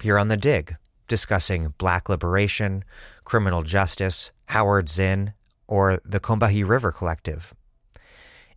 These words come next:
In her new book, she traces the history of home ownership incentives in the late sixties, when the nineteen sixty-eight Fair Housing Act offered new alternatives to the racially exclusionary zoning and housing patterns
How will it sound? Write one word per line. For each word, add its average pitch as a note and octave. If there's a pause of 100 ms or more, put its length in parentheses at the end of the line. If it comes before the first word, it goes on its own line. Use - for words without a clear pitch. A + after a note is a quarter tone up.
(100)
In D#3
her D3+
new D3+
book, F#2+ (100)
she -
traces D3
the D3
history F#2+
of F2+
home C3
ownership E2
incentives E2+
in -
the G2
late E2+
sixties, - (340)
when B2
the B2+
nineteen B2+
sixty-eight F#2
Fair G#2
Housing A#2+
Act E2
offered B2+
new A#2+
alternatives F2
to C3
the A2+
racially G2+
exclusionary F#2
zoning F2+
and D#2+
housing B2
patterns E2